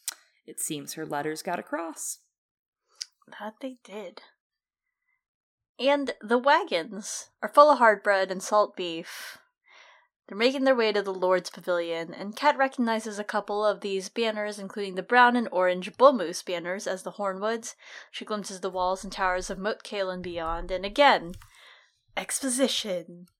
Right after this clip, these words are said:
Speaker 2: It's a Catelyn
Speaker 1: <sighs>
Speaker 2: chapter. Introduction to the Manderleys. And here, some of those other houses, right? We're, we're gonna get a few of them later, but these houses' political significance comes forward a lot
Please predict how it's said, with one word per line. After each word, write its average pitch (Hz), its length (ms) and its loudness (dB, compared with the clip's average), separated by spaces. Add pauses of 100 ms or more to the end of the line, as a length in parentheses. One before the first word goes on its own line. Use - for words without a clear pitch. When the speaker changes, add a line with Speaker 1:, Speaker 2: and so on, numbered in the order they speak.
(140)
Speaker 2:
It's 214 180 -4
a 254 40 -4
Catelyn 226 520 -2
Speaker 1:
<sighs> 214 40 0
Speaker 2:
chapter. 196 680 0
Introduction 269 540 2
to 277 60 0
the 330 80 -2
Manderleys. 226 760 -4
And 262 140 4
here, 240 560 0 (800)
some 233 200 0
of 226 80 4
those 254 160 6
other 285 200 6
houses, 294 360 6
right? 185 180 2
We're, 202 160 0
we're 214 100 -6
gonna 240 140 2
get 233 120 4
a 240 60 0
few 214 280 -4
of 190 80 0
them 190 200 0
later, 180 480 -2
but 202 440 4 (180)
these 233 160 -4
houses' 247 320 4
political 196 480 -4
significance - 1000 -12
comes 196 280 -8
forward 180 400 -4
a 170 60 0
lot 165 220 -6